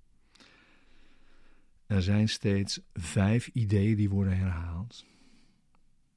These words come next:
En er is een toelichting bij. En door de dag heen pak je soms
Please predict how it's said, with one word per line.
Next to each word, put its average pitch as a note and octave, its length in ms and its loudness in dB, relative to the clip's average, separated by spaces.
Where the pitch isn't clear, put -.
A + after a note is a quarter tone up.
En F#2 200 -2
er F2+ 100 -6
is E2+ 120 -6
een F2+ 120 -4
toelichting F#2+ 540 -6
bij. E2 360 -14
En F2+ 380 -4
door A2+ 200 0
de G#2+ 100 0
dag G2 240 -2
heen G#2+ 480 0
pak - 220 -6
je G#2 280 -4
soms - 760 -6